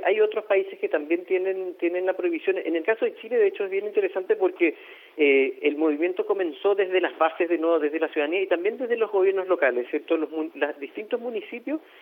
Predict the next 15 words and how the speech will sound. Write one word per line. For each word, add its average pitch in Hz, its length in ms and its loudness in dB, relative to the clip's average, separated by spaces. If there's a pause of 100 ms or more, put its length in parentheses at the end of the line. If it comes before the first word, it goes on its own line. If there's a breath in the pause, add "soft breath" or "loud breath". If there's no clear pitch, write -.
(220 loud breath)
eh, 156 280 4
empezaron 196 580 2
a 233 80 2
prohibir 196 580 2 (340 loud breath)
el 165 180 2
uso 202 200 0
de 196 60 4
bolsas 190 300 0
plásticas 185 560 -2
a 156 80 2
lo 156 100 4
largo 180 300 2
de 170 100 4
todo 180 200 2
Chile. 180 380 -8